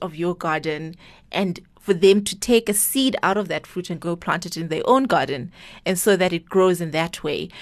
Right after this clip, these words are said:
How do we, in an, in a, in a sensitive manner, because people are going through a lot, and that, that's the reality that we also have to be aware of having this conversation.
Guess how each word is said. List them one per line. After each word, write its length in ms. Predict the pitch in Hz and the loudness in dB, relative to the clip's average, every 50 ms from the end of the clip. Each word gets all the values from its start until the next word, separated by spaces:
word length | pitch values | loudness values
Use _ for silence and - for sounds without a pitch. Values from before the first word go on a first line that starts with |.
| - - - - - _ - _ | -20 -20 -20 -20 -20 _ -18 _
How 300 | - 165 170 214 240 254 | -8 -4 2 4 4 4
do 120 | 254 294 294 | 4 2 0
we, 120 | 285 285 | 0 -2
in 180 | - - 233 220 | -2 -2 -2 0
an, 200 | 208 196 - - - _ | 0 -2 -2 -6 -8 _
in 140 | - 214 208 | -4 -2 0
a, 160 | 208 208 202 | 0 0 -2
in 160 | - - 214 | -2 -2 -2
a 60 | 208 202 | -2 -4
sensitive 580 | 202 - 233 233 240 - 240 - - 196 165 | -2 -2 -2 -2 -2 -4 -8 -8 -8 -8 -6
manner, 360 | 165 160 156 160 156 156 160 | -4 -4 -4 -4 -4 -6 -8
because 360 | 170 175 196 196 240 226 208 - - - - - | -6 -6 -4 -2 -2 -2 -2 -4 -8 -14 -18 -8
people 280 | - 269 247 - 269 262 | -6 -6 -4 -2 0 0
are 80 | 233 | 0
going 240 | 208 - 185 175 185 | 0 0 0 -2 -2
through 260 | 180 - 208 180 165 - - | -2 -2 -2 -2 -2 -2 -4
a 60 | 170 | -4
lot, 360 | 160 156 151 147 147 - - | -4 -2 -2 -4 -4 -6 -6
and 120 | 185 170 160 | -6 -4 -4
that, 140 | 156 156 - _ | -6 -8 -10 _
that's 360 | - - 151 165 180 196 196 - | -20 -10 -4 -4 -4 -2 -2 -4
the 100 | 226 190 | -4 -2
reality 500 | 175 170 165 160 156 165 165 170 - 175 | -2 -4 -2 -2 -2 -2 -4 -6 -8 -8
that 200 | 151 165 156 165 | -6 -6 -6 -4
we 320 | 170 160 175 196 214 220 | -6 -6 -2 -2 -2 -2
also 280 | - - 156 165 - 165 | -2 -4 -8 -8 -8 -10
have 200 | 160 160 160 143 - | -10 -8 -10 -12 -12
to 60 | - | -14
be 220 | 131 139 147 156 | -14 -12 -10 -10
aware 280 | 147 143 139 143 151 147 | -10 -10 -10 -10 -10 -10
of 160 | - - - - | -10 -12 -12 -4
having 280 | - 170 160 156 151 | -4 -4 -4 -4 -8
this 140 | - - - | -12 -12 -10
conversation. 840 | - - 151 139 - - - - 196 208 208 - - 156 - - | -8 -8 -8 -6 -6 -4 0 2 2 2 2 0 -2 -4 -4 -6